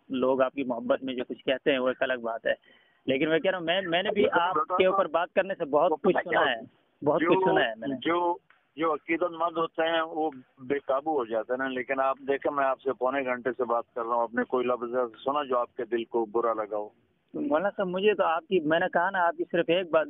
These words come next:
Speaker 1: जो बंदा मतलब आपकी कैसेट ज़बानी याद करता हो, किसी ज़माने में मैं एजाज समझता था कि मैं इनकी तस्वीर देखूं, क्योंकि ये कैसेटों के ऊपर आपकी तस्वीर आती नहीं थी।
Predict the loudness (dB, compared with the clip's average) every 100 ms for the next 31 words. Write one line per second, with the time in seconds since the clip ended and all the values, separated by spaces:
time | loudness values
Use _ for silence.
0 | -2 2 4 2 0 -2 -2 0 0 0
1 | -2 -2 0 0 2 2 0 0 -2 -2
2 | -8 -4 -2 -2 -4 -6 -18 -4 -2 0
3 | 0 0 0 -2 -6 -4 -4 0 -2 -2
4 | -8 -12 0 0 0 -2 -4 -4 -8 -6
5 | 0 2 2 -2 -4 -8 -6 -2 0 0
6 | 0 -4 -2 0 0 -2 -8 0 4 4
7 | 4 0 -2 -6 -8